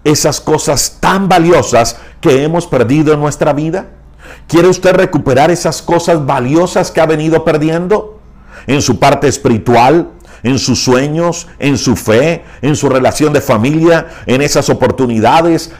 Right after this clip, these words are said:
en la paz de su corazón. Repito, solo usted sabe qué cosas valiosas ha venido perdiendo últimamente. Solo usted lo sabe. La pregunta, repito, es,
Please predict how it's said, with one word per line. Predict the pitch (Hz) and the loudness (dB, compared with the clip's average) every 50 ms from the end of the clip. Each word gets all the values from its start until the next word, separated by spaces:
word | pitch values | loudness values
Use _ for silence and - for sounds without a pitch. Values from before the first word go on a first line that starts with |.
| - - | -4 -2
en | 151 151 131 | -2 0 2
la | 123 113 - | 0 0 2
paz | 160 156 160 147 139 | 0 0 0 0 -2
de | 151 | -2
su | - - 131 - | -2 -2 -4 0
corazón. | - 131 127 113 - - - 147 160 185 190 - - - - - - - - | 0 0 0 0 0 -2 -2 -2 -2 -2 -4 -10 -14 -20 -20 -20 -20 -18 -8
Repito, | 98 117 113 - - - - - 117 98 - | -4 -4 -2 0 0 -2 -2 -2 -4 -4 -4
solo | - - - 196 208 226 220 214 | -8 -6 -2 0 2 2 4 4
usted | 180 143 143 - - 202 190 165 151 | 2 2 0 0 0 0 0 0 0
sabe | - - - 202 156 110 101 104 104 - - - - - - - - | -2 -2 0 0 2 2 2 0 -2 -2 -8 -16 -20 -20 -20 -6 0
qué | 196 196 190 196 - - | 0 0 0 -2 -6 -4
cosas | - 196 208 214 208 - - 208 202 175 151 | 0 2 2 2 2 0 0 0 0 0 0
valiosas | 139 139 120 117 123 170 180 156 - - 131 117 - - - | 0 0 0 2 2 2 0 0 2 0 -2 -2 -2 -2 0
ha | 180 185 | 2 2
venido | 165 170 143 151 185 196 170 165 117 | 2 2 0 0 0 2 2 2 2
perdiendo | 135 123 117 117 135 135 131 123 117 | 2 0 0 2 0 0 0 0 2
últimamente. | 123 120 110 - 123 113 113 110 104 98 90 78 - 104 90 - - - - - | 2 2 0 0 -2 -2 -2 -2 -4 -6 -8 -6 -4 -4 -6 -6 -8 -16 -20 -16
Solo | - - 202 190 180 | -4 0 0 2 2
usted | 165 - - - 226 226 226 | 2 0 -2 0 2 2 2
lo | 185 147 | 2 2
sabe. | 113 - 139 95 76 73 69 64 - - - - - - - - - - - | 0 0 0 0 0 -2 -4 -8 -12 -16 -20 -20 -20 -20 -20 -20 -20 -16 -4
La | 95 107 107 - | -2 -2 0 0
pregunta, | 127 104 98 139 170 165 131 - 135 113 | 0 0 0 0 -2 -2 -2 0 0 0
repito, | 110 113 - 139 143 - - 135 127 | 0 0 0 -2 -4 -2 0 2 2
es, | 127 127 123 - - | 2 2 0 -4 -12